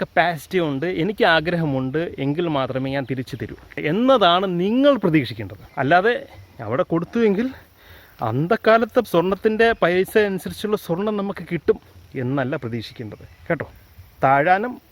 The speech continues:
പൊങ്ങാനും സാധ്യതയുള്ള സംഗതിയാണ് സ്വർണത്തിൻ്റെ വില, ശരിയല്ലേ? So guys, നിങ്ങൾക്ക് ഇതിനെപ്പറ്റിയുള്ള അഭിപ്രായം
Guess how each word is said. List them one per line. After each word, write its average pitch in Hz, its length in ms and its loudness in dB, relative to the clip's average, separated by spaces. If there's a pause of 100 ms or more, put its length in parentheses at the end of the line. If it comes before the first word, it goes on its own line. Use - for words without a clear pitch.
(520)
പൊങ്ങാനും 156 440 0
സാധ്യതയുള്ള 135 420 -2 (100)
സംഗതിയാണ് 123 420 -4
സ്വർണത്തിൻ്റെ 120 460 -6
വില, 98 80 -10 (1000)
ശരിയല്ലേ? 220 320 0 (720)
So 147 100 -8
guys, 160 200 2 (100)
നിങ്ങൾക്ക് 160 320 -2 (100)
ഇതിനെപ്പറ്റിയുള്ള 156 500 -2
അഭിപ്രായം 139 360 -4